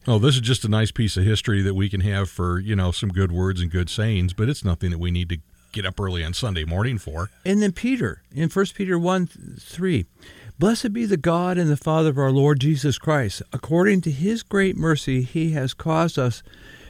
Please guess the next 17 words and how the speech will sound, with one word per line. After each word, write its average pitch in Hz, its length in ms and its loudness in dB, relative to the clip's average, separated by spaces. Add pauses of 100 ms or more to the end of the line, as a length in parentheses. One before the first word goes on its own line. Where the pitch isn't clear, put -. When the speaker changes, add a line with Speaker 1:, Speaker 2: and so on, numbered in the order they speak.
(100)
Speaker 2:
to 135 100 0
be 131 140 6
born 151 340 4
again 113 480 2 (300)
to 147 160 4
a 135 100 6
living 190 560 6
hope 104 400 4 (220)
through 170 200 0
the 147 120 2
resurrection 160 840 0
of 110 220 -4
Jesus 156 400 -2
Christ 113 460 -2
from 117 160 0
the 107 100 0
dead." 107 320 -2